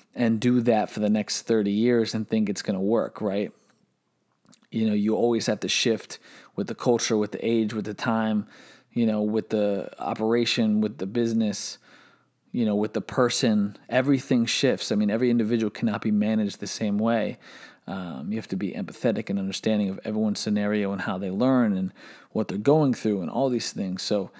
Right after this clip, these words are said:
that's a really good book 'cause it helps you remember, like, change is good. Change is important. Uh, failure is not an option. It's a necessity, and that's how we improve. And so that's a good one. I'm, I'm in the middle of that one. And then I'm still reading Disney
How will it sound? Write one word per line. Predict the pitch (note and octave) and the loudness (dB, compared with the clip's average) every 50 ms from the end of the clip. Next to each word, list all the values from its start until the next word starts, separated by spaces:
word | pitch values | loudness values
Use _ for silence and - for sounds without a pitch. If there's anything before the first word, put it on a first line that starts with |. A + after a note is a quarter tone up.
| - - _ _ _ | -20 -20 _ _ _
that's | - A2+ A#2 - | -4 -4 0 0
a | C3+ B2 | 2 2
really | A#2+ A2+ A2+ | 4 4 2
good | G2 G#2+ G#2 G2 | 2 2 0 2
book | G#2+ A2+ G#2+ - | 0 0 0 0
'cause | A2+ G#2+ | -2 -2
it | G#2+ G#2 | -2 -2
helps | G2+ A2+ G2+ - - - | -2 -2 -2 -2 -2 0
you | A2 G#2 | 0 2
remember, | G#2 G#2 G#2+ A2 A2 A2 G2+ G#2+ G2+ | 2 2 2 2 2 2 2 2 0
like, | G2 F#2+ F#2 F2+ - | 0 -2 -4 -4 -6
change | - - - A#2+ B2+ B2+ A2+ | -4 0 2 2 2 2 2
is | A2 G#2+ | 0 -2
good. | A2+ - A#2+ B2 A2 - - - - _ _ _ _ _ | 0 2 2 2 2 2 -2 -8 -18 _ _ _ _ _
Change | _ - B2 B2 A#2+ A2+ | _ -2 0 0 2 0
is | A2 A2 | 0 0
important. | G#2+ G2 - - B2 A#2+ G#2 G#2+ A2+ G#2+ - - - - - - - - _ _ _ - | -2 -2 0 0 0 0 0 -2 -6 -10 -12 -14 -20 -20 -20 -20 -20 -20 _ _ _ -12
Uh, | G2+ F2 - - - - - - D3+ - - _ _ | -10 -10 -10 -10 -10 -10 -12 -12 -14 -16 -20 _ _
failure | - - - A#2 A#2 A#2 A#2 A2 A2 | -8 0 2 4 4 6 4 4 2
is | G2+ G#2 G#2 A#2 | 2 0 0 0
not | A2+ A2+ B2 A#2+ | 2 2 4 4
an | A2+ G#2+ | 4 2
option. | G2+ G2 G2 - - - G#2+ G#2+ A#2+ - - - - - - - - _ _ | 2 0 -4 -4 -2 0 0 0 0 -2 -8 -18 -20 -20 -20 -20 -20 _ _
It's | - G#2+ - - | -8 -6 -2 -2
a | |
necessity, | G#2+ G2 G2 - - B2+ B2 C3+ - - A#2 F#2+ E2+ E2+ F2 F2+ - | -2 -2 -2 0 2 2 2 2 0 -2 -2 -2 -2 -4 -6 -8 -6
and | - A2+ | -4 -4
that's | G#2+ G#2+ - - | -4 -4 -4 -2
how | A#2+ G#2+ | -2 0
we | G2 G2+ G2 | 0 0 -2
improve. | F#2 F#2+ - - C3 A#2+ A2+ G#2 G#2 G2 | -4 -6 -4 -2 0 0 2 0 -2 -2
And | F#2+ F#2+ - | -6 -6 -4
so | - - F#2+ F2+ G2 - - - - - - - _ _ | -2 -2 -2 -2 -4 -8 -16 -20 -20 -20 -20 -20 _ _
that's | - C#3 C3+ - - | 2 2 4 4 2
a | C#3 | 0
good | B2+ A#2+ C3 A#2 | 2 2 2 4
one. | A2+ A#2 A#2+ A#2+ A#2 A#2 | 4 4 4 4 4 4
I'm, | A2+ A2+ - - | 2 2 0 0
I'm | A#2 A2+ A2 | 0 2 2
in | A2 | 4
the | A2 A2 | 4 4
middle | A2+ A#2 A2+ A2 G#2+ | 4 4 4 2 2
of | G#2 | 2
that | G#2 G#2 G#2 G2+ G2 | 0 0 0 0 0
one. | G#2+ G#2 G2+ G2+ G#2 G#2+ - _ _ - - | 0 0 -2 -2 -4 -6 -12 _ _ -10 -8
And | B2 A#2+ | -4 -2
then | A#2 A2 | 0 0
I'm | A#2 | 0
still | A#2+ - - B2+ | 0 2 2 2
reading | B2 B2 A#2 A2 A2 A2 | 4 4 4 4 2 2
Disney | G#2+ A2+ A2+ A2+ A2+ A2 G#2+ G2+ G#2+ - | 2 0 0 2 2 2 2 2 0 -6